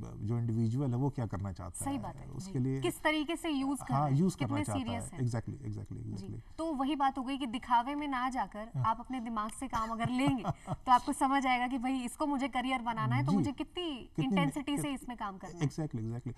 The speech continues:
Speaker 1: और आप देखेंगे आजकल के कुछ ऐप्स ऐसे हैं जिनमें,
Speaker 2: हम्म।
Speaker 1: जिनमें मतलब, हम्म, एक्टिंग तो वो खुद कर रहा है। तो
Speaker 2: हम्म।
Speaker 1: अगर, अगर आपको मल्टीफेसेटेड पर्सनालिटी बनना है
Speaker 2: जी।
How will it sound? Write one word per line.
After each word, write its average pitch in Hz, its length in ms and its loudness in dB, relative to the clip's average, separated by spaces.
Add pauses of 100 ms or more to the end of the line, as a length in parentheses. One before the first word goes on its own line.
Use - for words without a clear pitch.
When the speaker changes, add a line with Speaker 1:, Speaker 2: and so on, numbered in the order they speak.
(220)
Speaker 1:
और 185 140 0
आप 165 180 4
देखेंगे 175 320 2
आजकल 127 380 0
के 190 100 -10
कुछ - 180 0 (100)
ऐप्स 127 280 -2
ऐसे 120 320 -4
हैं 147 300 2
जिनमें, 165 340 2
Speaker 2:
हम्म। 139 240 -2
Speaker 1:
जिनमें 175 360 2
मतलब, 170 640 -2 (560)
हम्म, 147 420 -4 (340)
एक्टिंग 214 320 2
तो 240 60 0
वो 226 120 2
खुद 214 200 -2
कर 143 160 0
रहा 104 140 0
है। 92 140 -6
तो - 180 -8
Speaker 2:
हम्म। 214 120 -2
Speaker 1:
अगर, 175 280 -2 (300)
अगर 160 240 -2
आपको 170 800 -4
मल्टीफेसेटेड 127 800 -4
पर्सनालिटी 113 520 -6
बनना 113 300 -4
है 113 200 -6
Speaker 2:
जी। 190 200 -6